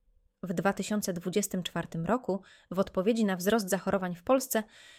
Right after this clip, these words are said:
minister zdrowia udostępnił kobietom ciężarnym bezpłatną szczepionkę T D A P, inaczej D T P A, zawierającą antygeny przeciwko tężcowi, błonicy oraz krztuścowi. Szukasz szczepienia na krztusiec w ciąży?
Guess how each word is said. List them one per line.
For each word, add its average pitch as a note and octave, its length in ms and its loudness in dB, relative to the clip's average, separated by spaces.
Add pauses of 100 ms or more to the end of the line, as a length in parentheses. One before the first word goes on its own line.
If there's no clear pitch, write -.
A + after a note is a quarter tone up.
(140)
minister A#3+ 440 4
zdrowia A3+ 320 2
udostępnił G#3 580 0
kobietom G3 420 -2
ciężarnym G3+ 560 2
bezpłatną F#3+ 460 -2
szczepionkę E3+ 640 -4 (360)
T A#3+ 120 6
D G3 280 2
A E3 80 -2
P, - 160 -16 (760)
inaczej F#3+ 520 -4 (140)
D F#3 220 2
T - 160 -6
P - 220 -8 (100)
A, - 140 -4 (480)
zawierającą F#3 720 2
antygeny F#3+ 540 0
przeciwko - 420 -8
tężcowi, E3+ 760 -6 (420)
błonicy G#3+ 600 4 (340)
oraz - 300 2
krztuścowi. E3+ 680 -6 (640)
Szukasz A3+ 360 0
szczepienia G#3+ 480 -2
na F3 120 -4
krztusiec - 460 -6
w - 60 -20
ciąży? E3 500 -4